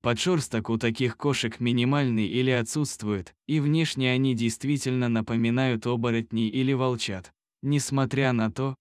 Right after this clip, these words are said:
что сначала Грейси была слабой, с помощью опекунши она окрепла и стала сильнее. Стоило ей подрасти, она начала задорно бегать, играть, общаться с сородичами и интересоваться всем,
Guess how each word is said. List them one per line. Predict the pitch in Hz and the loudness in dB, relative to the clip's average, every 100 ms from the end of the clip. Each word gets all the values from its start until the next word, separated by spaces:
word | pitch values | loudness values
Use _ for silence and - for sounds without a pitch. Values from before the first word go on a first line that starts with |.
| - | -12
что | - 139 | -4 0
сначала | 123 135 131 147 143 127 | 0 0 0 2 2 2
Грейси | 117 120 117 - 147 | 2 2 2 0 -2
была | 135 120 113 | 0 2 0
слабой, | 107 135 151 139 104 87 _ | -2 -2 0 0 -2 -6 _
с | - - | -16 -4
помощью | 127 143 131 113 117 110 | 0 2 2 0 0 0
опекунши | 104 110 123 156 139 117 | 0 -2 0 -2 0 0
она | 113 117 120 110 | -2 0 0 0
окрепла | 104 135 147 117 110 | 0 0 -2 0 0
и | 104 | 0
стала | 104 - 123 117 113 | -2 -2 0 0 -2
сильнее. | - 127 120 110 87 80 _ _ _ | -2 -2 0 -2 -4 -10 _ _ _
Стоило | - - 185 175 143 | -12 0 4 4 4
ей | 131 123 | 4 2
подрасти, | 113 113 113 113 107 - 127 - | 2 0 2 0 -2 -6 -8 -8
она | - 139 165 | -4 0 2
начала | 160 139 - 135 135 | 2 2 2 2 2
задорно | 117 120 131 135 117 | 2 2 2 2 2
бегать, | 110 135 131 104 98 - - | 0 0 0 -2 -8 -12 -6
играть, | 143 131 143 156 - - - | -4 0 0 0 -4 -14 -4
общаться | 131 113 147 143 - | -4 -2 0 0 -2
с | 117 | -4
сородичами | - 117 139 139 123 - 113 113 | 0 0 2 0 0 0 0 0
и | 120 123 | 0 0
интересоваться | 120 120 117 113 117 123 131 110 | 0 0 0 0 0 0 -2 -2
всем, | 107 - 139 131 | -4 -4 -2 -4